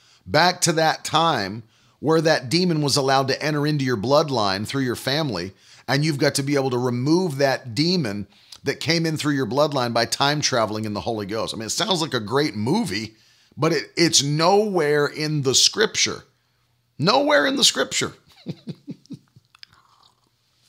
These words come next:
I don't even know how you would do that. How do you time travel in the Holy Ghost?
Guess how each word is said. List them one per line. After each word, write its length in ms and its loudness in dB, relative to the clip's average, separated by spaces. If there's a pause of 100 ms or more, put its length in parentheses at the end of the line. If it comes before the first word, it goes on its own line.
(2000)
I 60 6
don't 120 4
even 140 2
know 100 4
how 120 2
you 160 0
would 140 2
do 200 6
that. 300 -2
How 240 2
do 80 0
you 140 2
time 340 2
travel 380 4
in 40 0
the 80 4
Holy 240 4
Ghost? 500 0